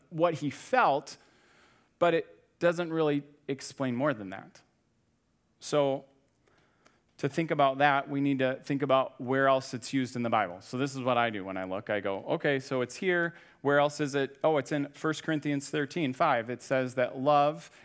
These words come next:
it's the chapter on love. God is love. Love is patient. Love is kind. It does not anger. It does not boast. It is not self-seeking.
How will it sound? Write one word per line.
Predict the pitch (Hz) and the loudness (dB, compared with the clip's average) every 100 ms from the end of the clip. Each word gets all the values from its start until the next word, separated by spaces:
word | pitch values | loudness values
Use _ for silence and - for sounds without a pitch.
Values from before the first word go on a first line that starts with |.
| - | -10
it's | 120 | -8
the | - | -6
chapter | 127 143 127 135 | -2 2 2 0
on | 131 | 0
love. | 175 110 107 | 2 0 0
God | 120 127 | 0 0
is | 127 | -2
love. | 127 131 127 127 - - - - | 2 2 2 -2 -18 -20 -20 -8
Love | 113 113 | -2 0
is | 107 | -2
patient. | - 143 139 - 135 | -4 -4 -2 -4 -6
Love | 117 | -6
is | 104 - | -8 -10
kind. | - 135 123 | -2 -2 -2
It | |
does | 120 107 | -4 -8
not | 107 101 | -6 -6
anger. | 139 143 131 | -2 -2 -2
It | 120 | -2
does | 117 110 | -4 -4
not | 104 - | -6 -4
boast. | 143 147 143 | 0 0 -2
It | 120 | -6
is | 117 | -4
not | 127 131 | 0 0
self-seeking. | 135 165 170 - 160 143 147 165 233 | 0 2 2 0 -4 -2 -2 -4 -8